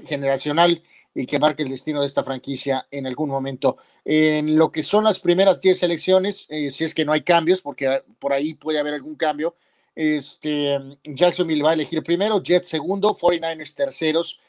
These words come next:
Falcons cuatro, Cincinnati cinco, Miami seis, Detroit siete, Carolina ocho, Denver nueve y Vaqueros de Dallas diez. Em, el otro elemento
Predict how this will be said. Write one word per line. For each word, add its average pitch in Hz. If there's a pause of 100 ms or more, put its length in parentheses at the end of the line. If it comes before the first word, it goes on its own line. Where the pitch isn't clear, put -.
(220)
Falcons 165
cuatro, 180
Cincinnati 151
cinco, 170
Miami 147
seis, - (300)
Detroit 143
siete, 165
Carolina 151
ocho, 175
Denver 151
nueve 175
y 156
Vaqueros 151
de 143
Dallas 156 (300)
diez. 147 (360)
Em, 175 (460)
el 180
otro 240
elemento 170